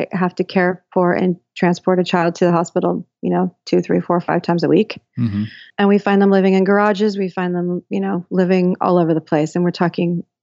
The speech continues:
Speaker 1: about the siblings, you know, everyone. So what we try to do is, um, create an environment for them so that they can heal. You know, as we know, talking about psychology, we know that you have to be in a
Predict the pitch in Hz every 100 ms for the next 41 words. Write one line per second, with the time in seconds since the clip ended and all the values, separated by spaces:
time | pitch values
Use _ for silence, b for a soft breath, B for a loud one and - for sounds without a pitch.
0 | _ 180 170 170 170 - 175 208 190 190
1 | 180 175 - - - 190 156 151 - 170
2 | 156 - - _ _ B B B B B
3 | B B - 240 226 220 208 226 226 -
4 | 285 311 208 208 196 208 - 202 202 196
5 | 196 185 - - - 196 196 190 - 220
6 | 202 202 202 190 185 190 190 - - 190
7 | 185 180 180 180 175 _ _ _ - 196
8 | 185 185 190 180 180 - 180 180 185 -
9 | - 269 208 - - - 190 185 175 185
10 | 190 202 185 170 185 170 165 160 196 175
11 | 165 175 - 190 180 185 170 165 160 -
12 | _ _ _ - 175 180 180 165 180 175
13 | 170